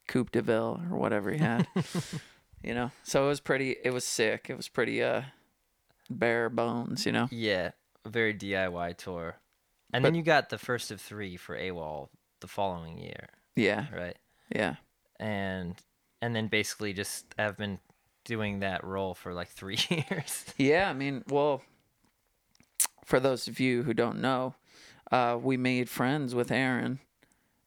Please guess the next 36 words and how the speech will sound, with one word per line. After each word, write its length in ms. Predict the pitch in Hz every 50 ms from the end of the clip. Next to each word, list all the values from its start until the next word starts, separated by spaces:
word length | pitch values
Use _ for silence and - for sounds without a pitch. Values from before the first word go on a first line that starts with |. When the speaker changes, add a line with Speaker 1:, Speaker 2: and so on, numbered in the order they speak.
| _ -
Speaker 1:
and 220 | - 120 120 120 135
he 280 | - 117 127 127 123
kind 320 | - - 135 123 123 120 123
of 320 | 117 107 - - - - _ _ _ _ _
became, 840 | - 131 - - - 123 123 123 120 120 120 117 120 117 107 - - _ _ _ -
like, 160 | 120 120 113
a 60 | 117
godfather 640 | - - 127 131 127 120 - - 117 117 113 120 113 113
to 160 | - - 120
our 140 | 113 107 101
band, 560 | - - 117 123 120 123 120 120 120 113 127
and 220 | 120 101 107 127 - _ - - - - - - - - - _ _ _ _ _ _ _ _ _ _ _
he 120 | - 147
became 520 | 139 143 131 139 139 131 131 131 127 120 - -
a 100 | - 127
mentor 540 | 127 120 127 135 139 143 - - 127 117 117
to 240 | - - 135 120 120
us. 200 | 120 117 - -
And 260 | 123 120 117 120 123 _ - - _ _ - - -
at 120 | 131 139 -
the 60 | 135
same 300 | - - 175 165 165 160
time, 320 | - - 147 143 139 131
he 100 | 131 123
also, 520 | 123 123 127 - - - 123 117 120 117 117
uh, 300 | 117 117 117 113 113 139 139 _ _ _ _ _ _ _ _ _ _ _ -
started 300 | - - 147 127 123 123
having 300 | 135 127 123 120 117 117
Zach 580 | 156 175 123 123 123 120 131 - - - - _ -
play 440 | - 123 120 120 120 123 123 120 117
guitar 600 | - 107 - - - 123 123 123 120 117 113 120
with 220 | - 120 - -
A 100 | 104 117
wall 220 | 113 123 117 - -
too. 380 | - - 151 139 135 - - -
Speaker 2:
Yeah. 220 | - 104 98 90